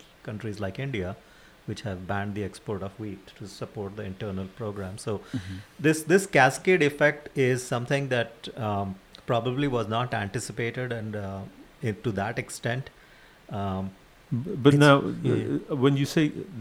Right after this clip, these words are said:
Speaker 3: not anticipated,
Speaker 1: Mm-hmm.
Speaker 3: you, uh, just building up on that,
Speaker 1: Mm-hmm.
Speaker 3: The effect of all these embargoes, lack of money,
Speaker 1: Mm-hmm.
Speaker 3: lack of flow,
Speaker 1: Mm-hmm.
Speaker 3: uh, closing of, of, of corporations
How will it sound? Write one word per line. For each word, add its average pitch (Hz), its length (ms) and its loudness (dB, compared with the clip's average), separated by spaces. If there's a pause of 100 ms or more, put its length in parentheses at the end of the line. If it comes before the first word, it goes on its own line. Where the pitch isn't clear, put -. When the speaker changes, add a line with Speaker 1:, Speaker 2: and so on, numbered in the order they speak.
(380)
Speaker 3:
not 127 240 6
anticipated, 113 720 4 (240)
Speaker 1:
Mm-hmm. 110 160 -4 (480)
Speaker 3:
you, 113 320 -4 (460)
uh, - 20 2
just 113 380 0 (180)
building 143 320 10
up 147 160 8
on 104 140 8
that, 101 300 6 (200)
Speaker 1:
Mm-hmm. 117 160 -2 (680)
Speaker 3:
The 117 240 8
effect 208 440 8
of 139 180 8
all 127 240 10
these 113 440 2
embargoes, 120 960 8
lack 110 420 8
of 110 160 4
money, 117 440 10
Speaker 1:
Mm-hmm. 107 100 8
Speaker 3:
lack 120 220 8
of 107 120 6
flow, 117 640 10
Speaker 1:
Mm-hmm. - 640 -10
Speaker 3:
uh, - 40 0 (100)
closing 127 420 10
of, 110 220 6 (140)
of, 120 340 6
of 110 460 4
corporations 120 800 6